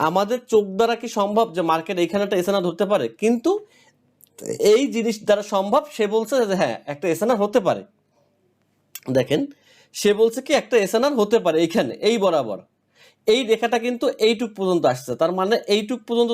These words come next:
যদি মার্কেট আসে, এইখানে মধ্যে যদি মার্কেট আবার ডাউন থেকেও টাচ করতো, এই এসএনআরটা কাজ করতো, এই এসএনআরটা কাজ করতো। এই এসএনআর এর কাজ হচ্ছে শর্ট ডিস্টেন্স এসএনআর, এই একটা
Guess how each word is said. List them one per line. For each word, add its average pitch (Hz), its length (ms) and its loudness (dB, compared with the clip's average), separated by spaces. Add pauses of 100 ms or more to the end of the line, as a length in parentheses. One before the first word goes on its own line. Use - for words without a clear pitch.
যদি 208 120 -2 (120)
মার্কেট 165 280 -2 (100)
আসে, 247 180 2 (520)
এইখানে 226 360 0 (360)
মধ্যে 196 260 0
যদি 208 200 4
মার্কেট 180 320 -2
আবার 190 160 2 (300)
ডাউন 156 240 2
থেকেও 220 220 -2
টাচ 175 200 -2
করতো, 214 160 -6 (100)
এই 185 120 4
এসএনআরটা 175 420 -2
কাজ 151 100 -4 (100)
করতো, 262 240 -6 (1600)
এই 170 160 4 (140)
এসএনআরটা 202 380 0 (120)
কাজ 180 120 -2 (120)
করতো। 180 240 -2 (260)
এই 240 60 4 (100)
এসএনআর 247 280 0
এর 247 60 -4
কাজ 233 120 2
হচ্ছে 240 240 -8
শর্ট 226 220 2 (180)
ডিস্টেন্স 240 360 -8 (100)
এসএনআর, 139 320 -2 (140)
এই 233 60 2 (360)
একটা - 300 -4